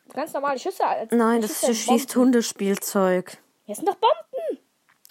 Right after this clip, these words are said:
Speaker 2: Ja,
Speaker 1: Junge, es
Speaker 2: explodierendes
Speaker 1: explodiert doch.
Speaker 2: Hundespielzeug.
Speaker 1: Ja, also ist doch eine Bombe.
Speaker 2: Und die
Speaker 1: So,
Speaker 2: Bombe
Speaker 1: und die
Speaker 2: hat
Speaker 1: kleben an den
Speaker 2: höhere
Speaker 1: Brawler, wenn
Speaker 2: Rei-
Speaker 1: man sie trifft.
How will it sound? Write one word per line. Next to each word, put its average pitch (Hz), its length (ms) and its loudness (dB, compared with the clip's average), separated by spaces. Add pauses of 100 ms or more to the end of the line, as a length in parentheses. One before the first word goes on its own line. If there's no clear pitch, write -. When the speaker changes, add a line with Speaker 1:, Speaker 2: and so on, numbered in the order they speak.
Speaker 2:
Ja, 214 200 4
Speaker 1:
Junge, - 0 -
es 185 120 -2
Speaker 2:
explodierendes 214 440 0
Speaker 1:
explodiert - 20 -10
doch. - 60 -6 (400)
Speaker 2:
Hundespielzeug. 339 420 0
Speaker 1:
Ja, 392 100 0
also 349 140 -6
ist - 160 -12
doch 359 160 -14
eine 370 120 -12
Bombe. 349 420 -6 (320)
Speaker 2:
Und 220 160 -2
die 233 60 -2
Speaker 1:
So, 220 80 -2
Speaker 2:
Bombe 214 320 2
Speaker 1:
und 254 80 -8
die 254 80 -10
Speaker 2:
hat 208 100 -6
Speaker 1:
kleben 285 160 0
an 415 60 -4
den 220 100 4
Speaker 2:
höhere 220 300 0
Speaker 1:
Brawler, 208 240 -6
wenn 196 60 -4
Speaker 2:
Rei- 196 100 0
Speaker 1:
man 208 80 -10
sie 214 100 -12
trifft. - 480 -20